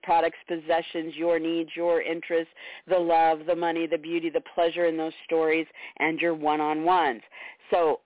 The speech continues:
on those two days, Monday, Tuesday, this is in harmonic flow with Mars, so he is getting you fired up, and things are happening now on the career front or with a boss,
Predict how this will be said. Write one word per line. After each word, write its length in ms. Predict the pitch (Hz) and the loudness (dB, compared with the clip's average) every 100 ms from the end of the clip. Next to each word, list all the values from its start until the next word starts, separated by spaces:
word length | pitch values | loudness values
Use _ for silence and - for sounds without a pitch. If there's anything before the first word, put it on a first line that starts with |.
| - | -2
on 300 | 175 208 226 | 2 2 2
those 240 | 226 247 - - | 2 2 -2 -6
two 100 | 175 | 0
days, 260 | 156 143 160 | 2 0 -2
Monday, 360 | 165 170 170 160 | -2 0 -2 -2
Tuesday, 400 | 214 202 - 147 123 - - | -6 -6 -2 -2 -2 -10 -10
this 180 | 147 208 233 | -2 0 0
is 100 | 226 208 | 0 0
in 120 | 190 | 0
harmonic 440 | 196 185 180 175 - | 0 0 2 0 -2
flow 140 | 175 170 | 0 2
with 180 | 165 156 | 0 -4
Mars, 480 | 160 170 202 156 - | 0 2 4 2 0
so 160 | 156 156 - | 0 0 -2
he 180 | 202 175 | -4 -2
is 80 | 165 - | -4 -4
getting 260 | 196 190 | -2 0
you 120 | 180 165 - | -2 -4 -2
fired 360 | 196 196 196 185 | 2 2 4 4
up, 160 | 185 170 - - - | 2 0 -8 -14 -4
and 200 | 170 160 | -2 0
things 220 | 190 196 180 | -2 -2 0
are 120 | 160 | 0
happening 720 | - - 196 233 202 175 165 | 0 0 0 0 0 0 0
now 320 | 160 156 156 - - - - | 0 0 0 -4 -16 -16 -4
on 140 | 156 | -2
the 80 | 170 | -2
career 560 | - - 190 220 262 269 - | -4 -6 0 2 2 2 -2
front 260 | 160 127 - - - | -2 -4 -8 -16 -4
or 120 | 156 | -2
with 160 | 156 170 | 0 0
a 40 | 185 | 0
boss, 400 | 208 226 220 | 2 4 4